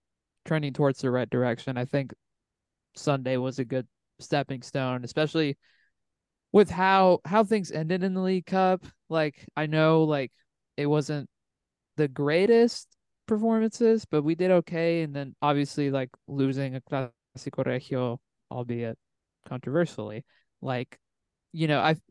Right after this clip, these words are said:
that could have affected morale, like, a decent bit. And I think based on Sunday's performance, it didn't. So I think we're heading in, in the right, right way.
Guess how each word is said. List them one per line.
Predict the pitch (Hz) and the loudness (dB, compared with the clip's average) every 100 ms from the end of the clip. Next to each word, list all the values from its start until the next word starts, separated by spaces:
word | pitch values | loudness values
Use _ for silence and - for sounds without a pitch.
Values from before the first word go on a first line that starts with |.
| _ _ | _ _
that | 175 160 | 2 4
could | 196 | 4
have | 180 | 6
affected | 170 170 160 170 | 4 2 0 -2
morale, | 160 156 151 151 156 160 - - | -2 0 0 0 0 -2 -8 -8
like, | 156 151 | -6 -6
a | |
decent | 143 151 - 165 | -4 -4 -2 -4
bit. | 147 151 160 | 0 0 0
And | - 143 131 - _ _ _ _ _ _ | -2 -8 -10 -20 _ _ _ _ _ _
I | 135 | -8
think | 143 139 - | -6 -6 -4
based | 139 - | -4 -4
on | 143 135 | -6 -4
Sunday's | 147 131 135 | -6 -4 -4
performance, | 131 135 139 135 143 135 | -4 -4 -4 -4 -6 -10
it | - | -8
didn't. | 131 135 143 - | -6 -4 -6 -4
So | 139 127 123 _ _ _ _ _ _ _ _ | 0 0 -2 _ _ _ _ _ _ _ _
I | 233 | -2
think | 247 294 | 0 4
we're | 233 | 4
heading | 208 202 | 4 4
in, | 185 180 | 0 0
in | - 170 | -2 0
the | 160 | 2
right, | 160 156 - _ 165 | 2 0 -6 _ -2
right | 160 | 0
way. | 151 151 175 185 | 0 2 0 -2